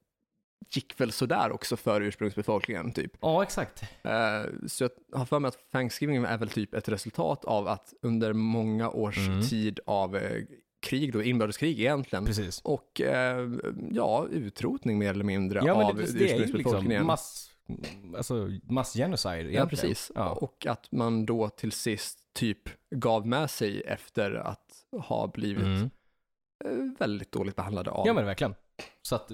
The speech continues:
Speaker 2: ja, det, det faller inte så bra i smaken egentligen när man uttalar sig så. Speciellt inte han, men han, hans starka, liksom, rasistiska värderingar också.
Speaker 1: Nej.
Speaker 2: Men Thanksgiving är tydligen väldigt viktigt för honom då.
Speaker 1: Eh, ja, men det kan vara rimligt att kanske typ, eh, briefa,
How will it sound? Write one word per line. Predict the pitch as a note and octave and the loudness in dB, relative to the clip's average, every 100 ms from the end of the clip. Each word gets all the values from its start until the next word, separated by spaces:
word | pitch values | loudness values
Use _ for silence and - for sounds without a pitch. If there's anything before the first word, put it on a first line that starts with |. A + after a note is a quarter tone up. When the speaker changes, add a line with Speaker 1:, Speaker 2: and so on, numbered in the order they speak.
| - | -10
Speaker 2:
ja, | C3 D3 G3 - _ _ _ | -2 0 -2 -8 _ _ _
det, | C3+ C3+ C3 A2+ | 0 2 0 -4
det | A#2 - C3 - B2+ - | -8 -2 -2 -2 -6 0
faller | E3 C#3 | 2 2
inte | G#2+ | 2
så | F#2+ F#2+ | 0 0
bra | G2 F#2+ | 2 0
i | |
smaken | F2+ D#3 C#3+ - G2 | 0 2 2 2 -6
egentligen | F2+ E2+ - | -4 -6 -4
när | F2+ | -2
man | F2+ F2+ | 0 -2
uttalar | F2+ F2+ F2+ | -2 -4 -4
sig | E2+ | -6
så. | - | -8
Speciellt | - G#2+ C#3 | -4 -2 0
inte | E3 | 0
han, | G2 A2+ F#2 | 0 0 2
men | F#2+ | 0
han, | F2+ - - - - _ _ _ _ _ | -2 -4 -14 -16 -16 _ _ _ _ _
hans | F#2+ F2+ - - | -4 -2 -6 -8
starka, | - G2 F2+ - | -2 0 0 -2
liksom, | F2+ E2+ F2 | -4 -2 -2
rasistiska | F#2 A#2 - G2+ - F#2 | 0 -2 -4 -6 -4 -4
värderingar | F2 E2+ D#2 D#2 D#2+ | -2 -4 -4 -2 -4
också. | - B2+ | -2 0
Speaker 1:
Nej. | C3+ D#3+ E3 _ _ _ _ _ - | 2 0 -4 _ _ _ _ _ -2
Speaker 2:
Men | G2+ F#2+ | 0 0
Thanksgiving | A2+ A2 - A#2+ G2 | 0 0 2 2 2
är | |
tydligen | F#2 F#2 F2+ | 0 -2 -2
väldigt | F2 E2 | -4 -6
viktigt | F2+ G2 - | -6 -6 -6
för | D2+ | -6
honom | A1+ G1+ | -6 -8
då. | G1+ - - | -10 -12 -8
Speaker 1:
Eh, | B2 A2 A#2+ | -6 -4 -4
ja, | C3+ D3 E3 D#3 | -2 -2 -2 -4
men | C#3+ C#3+ | 0 0
det | |
kan | D#3 C#3+ | 2 2
vara | C#3 | 2
rimligt | C#3+ C#3 C3+ | 2 0 -2
att | B2+ | -4
kanske | B2+ A#2+ A#2 | -2 -2 0
typ, | A2 - | -2 0
eh, | G#2+ | -2
briefa, | A#2 C#3 B2+ - - | 0 0 0 -4 -2